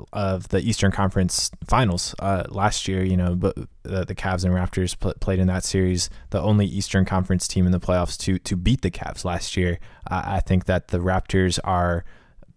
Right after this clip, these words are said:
improved. I think they've developed a little bit. I think the, you know, last season,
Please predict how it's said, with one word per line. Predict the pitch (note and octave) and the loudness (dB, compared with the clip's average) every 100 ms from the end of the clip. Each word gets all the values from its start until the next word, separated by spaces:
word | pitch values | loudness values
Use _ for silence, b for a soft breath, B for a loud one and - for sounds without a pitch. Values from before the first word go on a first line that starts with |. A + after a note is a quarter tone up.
| - | -4
improved. | A2 G2 G2+ G2 A#2 - - | 0 2 6 4 4 -4 -2
I | |
think | F#2 F#2+ F2+ | 2 2 2
they've | F2+ F2 | 0 2
developed | G2 F2+ F2 F2+ | 4 4 4 2
a | |
little | F#2 F#2+ F#2+ | 2 4 6
bit. | G2+ F#2+ | 4 4
I | F2+ | 2
think | F#2+ F2+ - | 2 2 0
the, | - F2 F2 E2+ - - | 0 2 2 -2 -4 -2
you | |
know, | G2 F2 | -2 0
last | F2+ F#2 F2+ | 0 0 0
season, | - - F#2+ F2+ F#2 F2+ F2+ | 0 0 2 4 6 6 2